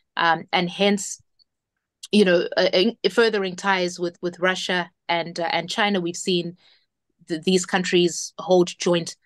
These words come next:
military drills, for example, one of them, very unfortunately, on the occasion of the first anniversary of the war in Ukraine. So one of the other problems was how the pandemic was handled, a very recent example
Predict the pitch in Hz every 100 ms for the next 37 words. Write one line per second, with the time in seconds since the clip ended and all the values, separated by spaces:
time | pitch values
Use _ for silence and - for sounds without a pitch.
0 | _ 165 208 208 226 190 - 190 196 196
1 | - 196 196 202 196 185 202 180 175 185
2 | 175 175 165 170 185 175 170 196 180 180
3 | 175 175 170 180 175 175 - 214 208 185
4 | - 170 165 _ _ _ 175 180 196 190
5 | 185 175 165 185 185 185 165 170 _ _
6 | _ 170 165 - - 165 170 180 185 175
7 | 170 160 202 190 165 - _ _ _ _
8 | _ - - 226 214 208 - _ _ _
9 | _ _ _ _ _ _ _ 185 262 294
10 | 233 233 226 - 214 202 175 175 175 175
11 | 170 - _ - - 208 208 196 190 185
12 | 175 180 233 180 170 170 - 170 160 160
13 | 165 156 175 196 196 180 190 190 180 175
14 | - 175 180 -